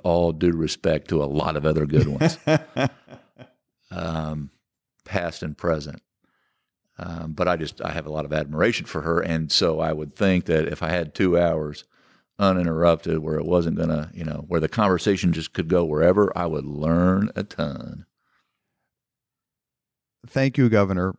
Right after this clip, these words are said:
Speaker 2: Holcomb. Um, I've said this in private conversation. I've said this on other podcasts, and will continue to say it. I've said it on television. There is no more down-to-earth person I've ever met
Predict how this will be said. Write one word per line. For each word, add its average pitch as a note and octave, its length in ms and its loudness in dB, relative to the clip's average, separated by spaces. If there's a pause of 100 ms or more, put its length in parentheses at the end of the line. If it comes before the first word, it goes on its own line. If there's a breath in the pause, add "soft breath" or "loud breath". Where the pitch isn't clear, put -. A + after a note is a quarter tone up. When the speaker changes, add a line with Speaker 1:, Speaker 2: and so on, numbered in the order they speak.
Speaker 2:
Holcomb. G2 460 -2 (260)
Um, - 280 -16 (200)
I've G2+ 200 0
said A2+ 260 0
this A2 280 2
in G#2 200 0
private B2+ 340 2
conversation. C3+ 680 0
I've A#2+ 140 0
said B2+ 200 -2
this B2+ 160 0
on B2 120 2
other A#2 160 2
podcasts, A#2 680 0
and F#2+ 140 0
will F2+ 80 0
continue G#2 400 2
to F2+ 60 2
say E2 180 0
it. E2 240 -4
I've F2 120 -12
said A2 160 0
it G#2+ 80 2
on G#2 140 4
television. G2+ 520 0 (720 soft breath)
There G2+ 300 4
is G2 540 4 (340)
no A#2+ 340 6
more F2+ 640 4 (220)
down-to-earth F2+ 840 2 (220)
person E2+ 640 0 (140)
I've E2+ 200 2
ever F2+ 180 4
met F2 320 4